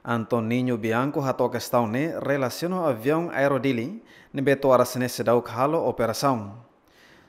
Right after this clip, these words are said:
Tuir Antoninho Bianco, Ministério do Transporte e Comunicação, mac tem que busca solução,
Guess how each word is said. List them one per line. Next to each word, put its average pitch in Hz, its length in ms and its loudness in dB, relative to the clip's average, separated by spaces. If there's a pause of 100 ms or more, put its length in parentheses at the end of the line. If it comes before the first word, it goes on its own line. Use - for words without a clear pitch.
(120)
Tuir 190 160 8
Antoninho 160 460 6
Bianco, 147 440 6
Ministério 139 440 2
do - 20 -4
Transporte 135 600 2
e 131 100 2
Comunicação, 120 560 0
mac 127 320 -2
tem 151 220 0
que 147 100 -6
busca 160 300 -4
solução, 147 680 -2